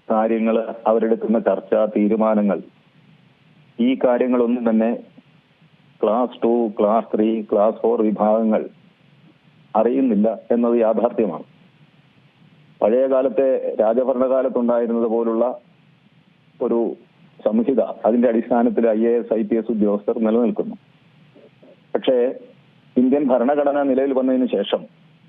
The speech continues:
നമ്മുടെ പൊതുജീവനം സംബന്ധിച്ചിട്ടുള്ള വിഷയങ്ങളിൽ അവസര സമത്വം, മൗലികാവകാശങ്ങൾ നമുക്ക് പ്രദാനം ചെയ്യുന്നുണ്ട്.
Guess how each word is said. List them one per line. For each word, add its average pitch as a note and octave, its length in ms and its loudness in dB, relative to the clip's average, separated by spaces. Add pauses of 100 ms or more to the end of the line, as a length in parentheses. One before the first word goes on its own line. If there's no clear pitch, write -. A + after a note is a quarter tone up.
(800)
നമ്മുടെ A#2+ 340 2
പൊതുജീവനം C3 720 0
സംബന്ധിച്ചിട്ടുള്ള A#2+ 800 0 (180)
വിഷയങ്ങളിൽ A2+ 680 0 (960)
അവസര C#3 420 2
സമത്വം, A#2 520 0 (500)
മൗലികാവകാശങ്ങൾ A#2+ 1000 0 (500)
നമുക്ക് G#2+ 260 0
പ്രദാനം A2 440 2
ചെയ്യുന്നുണ്ട്. F#2 400 -2